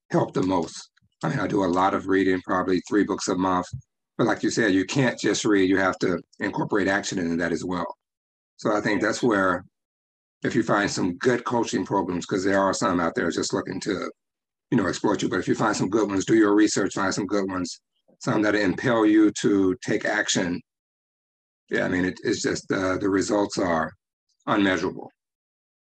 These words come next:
I mean, even some I've taken in the past three years have gotten to me. I wouldn't, I wouldn't have compl-, accomplished the things I've done up in the past three years without coaching programs. So I know those are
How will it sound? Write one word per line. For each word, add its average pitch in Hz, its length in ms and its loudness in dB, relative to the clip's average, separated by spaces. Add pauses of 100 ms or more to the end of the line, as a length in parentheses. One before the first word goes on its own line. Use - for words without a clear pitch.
(180)
I 120 60 -4
mean, 104 180 -4
even 104 200 4
some 95 280 0
I've 92 140 -2
taken 107 260 0
in 90 60 0
the 87 80 -2
past 92 540 -2
three 101 220 4
years 95 240 2
have - 140 -6
gotten 95 280 -2
to 139 140 -6
me. 101 320 -4 (400)
I 117 100 0
wouldn't, 104 360 2 (180)
I 107 60 0
wouldn't 110 240 2
have - 80 -6
compl-, 101 360 -2
accomplished 98 460 -2
the - 140 -16
things 101 160 -2
I've 95 160 -2 (600)
done 98 240 2
up 95 180 -2
in 104 100 0
the 98 80 2
past 101 300 -2
three 98 160 4
years 98 180 2
without 85 260 -2
coaching 98 300 -4
programs. - 340 -8
So - 300 -6 (600)
I 95 80 -2
know 95 180 0
those 98 300 -2
are 90 240 -6